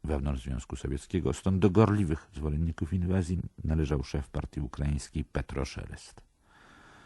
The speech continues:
Breżniew wahał się, ale w końcu musiał ustąpić pod naciskiem swoich partyjnych towarzyszy, pod naciskiem okoliczności.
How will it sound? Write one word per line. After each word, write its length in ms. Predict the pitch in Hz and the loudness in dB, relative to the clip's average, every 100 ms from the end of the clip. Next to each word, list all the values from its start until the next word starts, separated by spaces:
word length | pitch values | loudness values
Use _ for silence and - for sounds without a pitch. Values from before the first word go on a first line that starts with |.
| - - - - | -20 -20 -20 -4
Breżniew 400 | 101 135 131 113 | 4 6 8 6
wahał 280 | 80 82 95 | 6 2 2
się, 120 | - | 2
ale 120 | 151 151 | 2 2
w 60 | |
końcu 280 | - 135 139 | 2 2 2
musiał 320 | 123 - 117 - - - - | 2 4 2 0 -18 -14 -2
ustąpić 540 | 95 - 87 69 - | -2 2 2 2 -6
pod 300 | - 78 - _ _ - | -4 -6 -6 _ _ -8
naciskiem 480 | 76 73 - - 69 | -6 -4 -8 -10 -10
swoich 260 | - 73 | -6 -8
partyjnych 480 | - 69 - 71 69 | -6 -6 -2 -4 -4
towarzyszy, 440 | - - 80 82 80 | -4 -2 -2 -2 -2
pod 200 | - - | -4 -6
naciskiem 500 | - - - 64 - _ - | -10 -10 -10 -10 -10 _ -14
okoliczności. 800 | - - - - - - - | -10 -8 -10 -12 -14 -14 -20